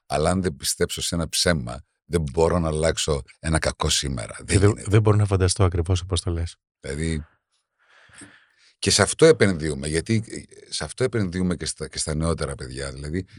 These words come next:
Speaker 1: εκεί επενδύουμε, επενδύουμε στο να τους ενισχύσουμε τη φαντασία, να φύγουν από τα κλισέ,
Speaker 2: Μμμ.
Speaker 1: να πάψουν να σκέφτονται με, δηλαδή, όπως και να το κάνουμε, ο χώρος των καλλιτεχνών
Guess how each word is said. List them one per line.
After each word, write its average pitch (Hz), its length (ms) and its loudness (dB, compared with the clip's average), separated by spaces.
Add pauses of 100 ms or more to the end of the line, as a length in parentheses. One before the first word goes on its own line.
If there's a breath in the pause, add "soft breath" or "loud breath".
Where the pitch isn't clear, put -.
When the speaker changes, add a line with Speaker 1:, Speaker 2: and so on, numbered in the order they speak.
(140 loud breath)
Speaker 1:
εκεί 82 300 -4
επενδύουμε, 76 460 -2
επενδύουμε 80 380 -2
στο - 140 -6
να 87 140 0
τους - 180 -8
ενισχύσουμε 78 560 -2
τη - 120 -16
φαντασία, 62 400 -14
να 80 120 -8
φύγουν 95 360 0
από 69 100 -8
τα - 80 -12
κλισέ, - 520 -14 (120)
Speaker 2:
Μμμ. 87 260 -2 (160)
Speaker 1:
να 85 160 -8
πάψουν 113 380 0
να 101 80 4
σκέφτονται 82 480 -6
με, 73 260 -8 (320 loud breath)
δηλαδή, 90 200 0
όπως 123 200 0
και 120 60 -2
να 107 60 2
το 90 100 0
κάνουμε, 85 420 0
ο 80 120 -4
χώρος 104 540 4
των 73 120 -8
καλλιτεχνών 73 680 -2